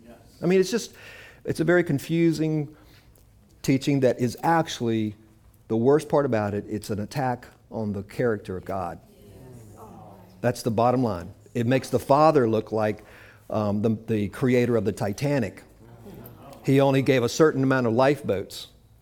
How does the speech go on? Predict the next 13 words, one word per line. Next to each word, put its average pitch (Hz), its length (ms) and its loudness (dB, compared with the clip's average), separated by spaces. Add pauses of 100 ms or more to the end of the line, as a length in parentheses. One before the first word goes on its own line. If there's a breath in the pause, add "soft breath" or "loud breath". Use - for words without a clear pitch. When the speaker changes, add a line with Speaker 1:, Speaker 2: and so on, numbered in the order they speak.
(260)
Speaker 2:
on 120 100 0
the 113 60 0
Titanic. 151 540 -2 (220 loud breath)
That 135 180 4
guy 123 220 6
was, 117 380 -2 (180)
was 110 300 -4 (180)
criminalized 143 720 0 (520 soft breath)
because 120 360 0
he 185 200 2
built 170 260 4
the 139 60 2
Titanic 131 760 -2